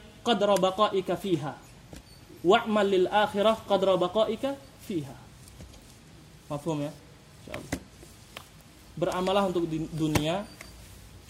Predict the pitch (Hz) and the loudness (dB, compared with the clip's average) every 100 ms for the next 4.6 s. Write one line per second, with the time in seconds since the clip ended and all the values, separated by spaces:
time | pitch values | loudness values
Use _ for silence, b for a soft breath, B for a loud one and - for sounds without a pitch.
0 | - - 165 160 160 160 170 180 196 170 | -10 0 2 4 4 2 0 2 2 2
1 | 185 180 170 165 165 165 185 160 165 160 | 0 0 -2 -2 -2 0 0 0 -4 -4
2 | 151 156 139 135 127 123 - 151 175 180 | -4 -4 -4 -6 -6 -8 -6 -4 -2 -2
3 | 190 196 180 160 160 160 165 190 180 165 | 0 0 -2 -2 -4 -2 -2 -2 -4 -2
4 | 175 185 160 156 170 202 | 0 0 0 -4 -4 -6